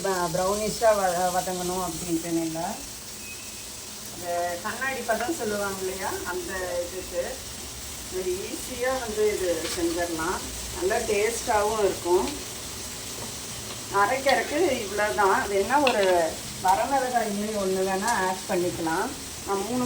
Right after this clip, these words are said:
வரமிளகாய் சொன்னேன், மூணு தக்காளி, ரெண்டு பெரிய வெங்காயம் அளவுக்கு. இன்னும், இன்னும் ஒரு ரெண்டு வரமிளகாய் போட்டுக்கலாம். ஏன்னா கொஞ்சம் இந்த தக்காளி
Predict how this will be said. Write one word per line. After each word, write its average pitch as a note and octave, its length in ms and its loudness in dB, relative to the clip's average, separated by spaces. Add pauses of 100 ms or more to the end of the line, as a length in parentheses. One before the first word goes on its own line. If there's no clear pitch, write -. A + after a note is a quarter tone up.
வரமிளகாய் A3+ 640 4
சொன்னேன், F3 340 2 (480)
மூணு G#3 220 -2 (120)
தக்காளி, A3+ 400 4 (120)
ரெண்டு G3 240 2
பெரிய G3 300 2
வெங்காயம் F3 520 4
அளவுக்கு. E3+ 440 2 (640)
இன்னும், G#3 320 2 (320)
இன்னும் A#3+ 400 0
ஒரு G3+ 140 2 (120)
ரெண்டு A3+ 260 0 (100)
வரமிளகாய் G#3 580 2
போட்டுக்கலாம். F3 420 -4 (400)
ஏன்னா - 240 -6
கொஞ்சம் A3 480 -4 (1120)
இந்த F3+ 140 0 (460)
தக்காளி A#3+ 420 -6